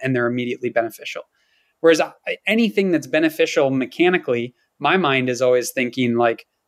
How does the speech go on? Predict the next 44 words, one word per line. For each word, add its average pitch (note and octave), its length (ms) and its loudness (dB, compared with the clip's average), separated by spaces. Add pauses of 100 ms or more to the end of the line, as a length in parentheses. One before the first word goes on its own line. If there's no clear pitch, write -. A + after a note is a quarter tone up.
(480)
you D#3 120 -2
might D3+ 340 0
have D3+ 180 0
to, C#3 100 -4
like, B2 360 0 (540)
train C#3+ 500 0
to C#3 100 -10
harness E3 460 0
that B2+ 220 -2
mechanical C3 520 -2
benefit B2 460 -2
somehow C3 400 0
or B2 120 2
adapt C#3 640 -4
to D3 100 -4
use C3+ 260 2
it. - 240 -10 (460)
Um, B2+ 520 -2 (280)
so - 180 -2
I, E3 200 0
I, F3 240 0 (240)
I F3 140 2
wonder, F#3+ 360 2
that's C#3+ 240 0
to - 80 -6
me F3+ 140 0
an D#3+ 80 4
open D#3 260 0
question, D#3+ 440 -2
but E3 100 0
that's E3+ 200 0
one F#3 100 2
of E3+ 60 4
the D#3 60 2
reasons D3 360 -2
why B2+ 160 0
I B2+ 100 2
use A#2+ 260 -6
them C3+ 160 -14
in C3+ 80 -12
training, B2+ 420 -12
is C#3 140 -10
thinking, C#3+ 360 0
like, A#2 320 -2